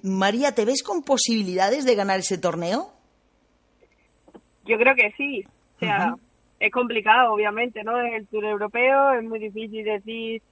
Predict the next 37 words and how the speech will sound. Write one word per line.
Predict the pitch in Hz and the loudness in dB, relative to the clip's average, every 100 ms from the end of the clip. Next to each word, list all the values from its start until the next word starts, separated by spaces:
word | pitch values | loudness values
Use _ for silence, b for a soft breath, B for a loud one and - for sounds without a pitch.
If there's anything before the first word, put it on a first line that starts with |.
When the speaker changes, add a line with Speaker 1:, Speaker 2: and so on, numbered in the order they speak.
| _ _ | _ _
Speaker 2:
"Puedo | 226 240 240 | -2 0 2
ganar | 233 226 | 0 -2
un | 233 214 | -4 -8
torneo", | 226 240 247 247 285 262 | -8 -2 0 0 -2 -4
pero | 233 214 | -8 -8
bueno, | 208 226 220 190 - _ _ - | -6 -4 -4 -6 -10 _ _ -10
ahora | 196 214 220 220 | -2 0 0 -2
pienso | 226 233 240 | -2 -4 -4
que | 214 | -6
estoy | 214 214 | -4 -4
jugando | 220 214 214 | -2 -2 -2
bastante | 214 214 214 214 214 | -2 -2 -4 -6 -4
bien, | 247 277 269 | 0 0 0
que | 233 | -2
tengo | 226 220 214 | -4 -4 -4
confianza | 220 208 220 247 269 262 269 277 294 _ _ _ _ _ _ | -6 -6 -4 -2 -4 -2 2 2 0 _ _ _ _ _ _
y, | - 214 214 208 208 202 196 180 _ - _ | -10 -6 -6 -8 -10 -10 -12 -16 _ -20 _
pues, | 202 | -4
lo | 208 | -2
que | 202 | 0
he | 220 | -2
dicho | 220 226 | 0 2
antes, | 240 233 226 | 2 0 -4
¿no? | 240 | -2
Que | 247 | -2
cualquiera | 220 214 196 214 214 226 | 0 -2 -2 -4 -2 -2
de | 226 | -2
las | 220 | -2
que | - | -4
estamos | 214 220 226 220 | -6 -4 -2 -2
ahí, | 220 226 | -2 -2
pues, | 233 226 | -4 -6
que | 220 | -6
podemos | 226 220 214 | -4 -2 -2
ganar | 202 190 | -2 -4
el | 180 | -6
torneo. | 185 202 180 | -8 -6 -8